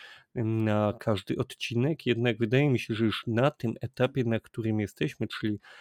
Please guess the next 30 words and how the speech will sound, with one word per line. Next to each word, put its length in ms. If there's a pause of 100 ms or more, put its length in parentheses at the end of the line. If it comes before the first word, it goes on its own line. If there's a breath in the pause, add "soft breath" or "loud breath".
(160 soft breath)
przy 160
trzydziestu 540
siedmiu 380
minutach 580
omawiania 500
pierwszego 540
tematu, 460
ja 220
się 260 (380 loud breath)
ograniczę 680
do 160
dwóch 520
tematów, 540
czyli 240
opowiem 380
jeszcze 260
o 60
jednym, 500
ale 280 (140)
tego 380
tematu 640
nie 460
można 420
pominąć 600
w 60
tym 180
tygodniu, 560
bo 80
dzisiaj 440
rano 500